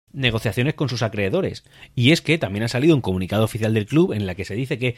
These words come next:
el ochenta por ciento de los, eh, acreedores del Real Murcia ya están controlados, ya tienen un acuerdo, es decir, ya se ha contactado con ellos,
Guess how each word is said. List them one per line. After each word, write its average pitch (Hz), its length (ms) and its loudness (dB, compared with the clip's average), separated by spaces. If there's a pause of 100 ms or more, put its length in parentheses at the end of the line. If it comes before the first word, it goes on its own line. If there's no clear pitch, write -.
(220)
el 95 120 -4
ochenta 143 460 2
por - 160 2
ciento 185 440 0 (260)
de 139 180 6
los, 98 260 2 (200)
eh, 104 240 -2
acreedores 113 460 4
del 104 120 2
Real 95 240 4
Murcia 143 300 0
ya 135 180 2
están 110 300 0
controlados, 113 500 2
ya 165 140 2
tienen 165 180 0
un 113 100 0
acuerdo, 135 440 2
es 98 60 -2
decir, 107 180 -6
ya 123 100 0
se 127 60 -2
ha 117 60 -2
contactado 117 500 -2
con 170 160 0
ellos, 190 320 2